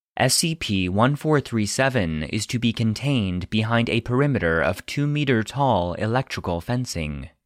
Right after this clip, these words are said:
which is to be patrolled by groups of three security officers at all times.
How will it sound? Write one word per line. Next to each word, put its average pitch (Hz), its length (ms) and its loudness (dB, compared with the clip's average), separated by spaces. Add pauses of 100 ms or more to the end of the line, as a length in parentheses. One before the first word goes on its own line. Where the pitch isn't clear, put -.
which 110 180 0
is 110 140 4
to - 100 -8
be 113 180 2
patrolled 104 760 0
by 104 140 2
groups 120 380 0
of 110 160 0
three 143 360 0
security 139 600 2
officers 98 720 0
at 95 140 2
all 95 240 2
times. 98 800 -2